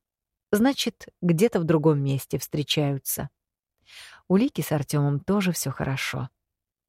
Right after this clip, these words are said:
У меня вот получается с проблемами. Мирослав со мной охотно переписывается, бывает, что первый звонит. Говорить с ним приятно. Встретиться никак не получается.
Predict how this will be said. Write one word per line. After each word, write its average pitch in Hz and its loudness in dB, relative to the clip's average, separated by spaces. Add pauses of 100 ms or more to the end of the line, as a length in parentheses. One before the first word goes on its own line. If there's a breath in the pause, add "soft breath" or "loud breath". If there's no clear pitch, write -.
(160)
У 220 4
меня 220 4
вот - -8
получается 139 0
с - -8
проблемами. 135 -2 (1160 loud breath)
Мирослав 196 4
со 151 0
мной 139 0 (120)
охотно 180 2
переписывается, 160 0
бывает, 170 2
что - 0
первый 151 0
звонит. 139 -2 (500 loud breath)
Говорить 160 4
с - -2
ним 156 4
приятно. 180 2 (580)
Встретиться 185 0
никак 143 0
не 143 -2
получается. 139 -2